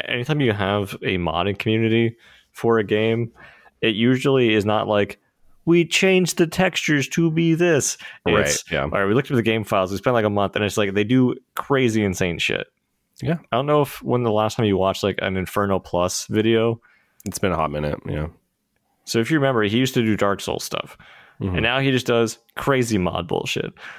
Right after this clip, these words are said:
Speaker 1: Like, sometimes still with Dark Souls stuff. Like, he had, like, a,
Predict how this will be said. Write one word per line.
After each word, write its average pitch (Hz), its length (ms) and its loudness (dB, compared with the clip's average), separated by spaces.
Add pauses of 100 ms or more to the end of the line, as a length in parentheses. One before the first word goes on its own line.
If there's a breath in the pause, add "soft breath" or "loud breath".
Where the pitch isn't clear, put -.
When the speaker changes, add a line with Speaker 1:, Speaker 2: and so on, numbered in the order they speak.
(140)
Speaker 1:
Like, 95 380 -2 (680)
sometimes 208 380 0
still 180 180 4
with 127 200 4
Dark 113 200 0
Souls 87 240 -2
stuff. 82 260 -4
Like, 98 140 -2
he 117 320 2 (400)
had, 113 280 -4
like, 101 260 0
a, 92 420 0